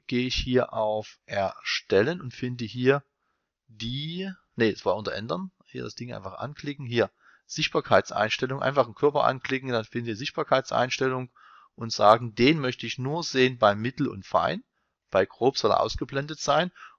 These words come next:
und dasselbe gilt hier oben für den Zylinder. Also bei Grob ausblenden. Sie können übrigens auch noch hier einstellen, ob Sie den im Grundriss einen Deckenplan sehen wollen, vor und hinten. Also Sie können es an-, theoretisch das auch noch steuern, wenn Sie das müssten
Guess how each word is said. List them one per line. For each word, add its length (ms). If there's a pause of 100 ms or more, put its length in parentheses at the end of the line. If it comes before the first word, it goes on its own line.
und 140
dasselbe 400
gilt 260
hier 120
oben 160
für 60
den 160
Zylinder. 600 (1120)
Also 440
bei 160
Grob 500
ausblenden. 920
Sie 100
können 180
übrigens 220
auch 80
noch 80
hier 180
einstellen, 600 (360)
ob 220
Sie 100
den 200
im 80
Grundriss 400
einen 100
Deckenplan 540
sehen 320
wollen, 240
vor 180
und 60
hinten. 260
Also 120
Sie 80
können 160
es 60
an-, 140
theoretisch 300
das 100
auch 100
noch 120
steuern, 420
wenn 80
Sie 80
das 180
müssten 440